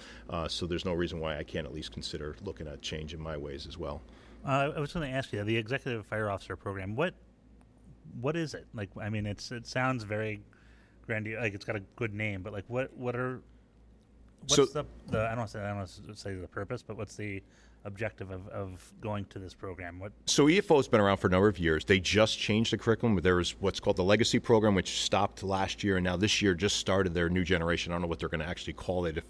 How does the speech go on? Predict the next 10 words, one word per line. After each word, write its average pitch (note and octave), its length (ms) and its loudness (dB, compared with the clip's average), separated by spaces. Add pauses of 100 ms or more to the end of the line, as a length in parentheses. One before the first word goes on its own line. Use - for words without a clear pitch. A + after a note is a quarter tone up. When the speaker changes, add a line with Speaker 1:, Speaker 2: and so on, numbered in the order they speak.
(440)
Speaker 1:
uh, D#2+ 420 -2 (100)
but G2 200 4
this G2+ 200 4
is F#2+ 160 2
the, F2 320 4
the, F2+ 160 0
the F2+ 120 0
entire F#2+ 340 2
new F#2 120 2
curriculum. F2 540 -2